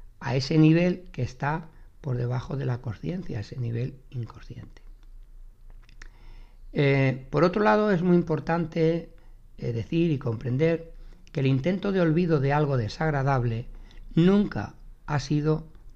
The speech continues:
una buena solución y nunca lo será, porque no deja totalmente zanjado ese asunto. Quedará guardado, por consiguiente, en nuestro inconsciente,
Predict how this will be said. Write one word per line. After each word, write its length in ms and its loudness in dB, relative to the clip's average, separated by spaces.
una 480 0
buena 400 2
solución 680 -4
y 180 8
nunca 640 6
lo 140 -2
será, 420 -2
porque 340 0
no 160 0
deja 320 0
totalmente 640 -2
zanjado 580 -6
ese 220 -8
asunto. 420 -14
Quedará 320 6
guardado, 680 6
por 160 -8
consiguiente, 760 2
en 100 4
nuestro 260 -2
inconsciente, 760 0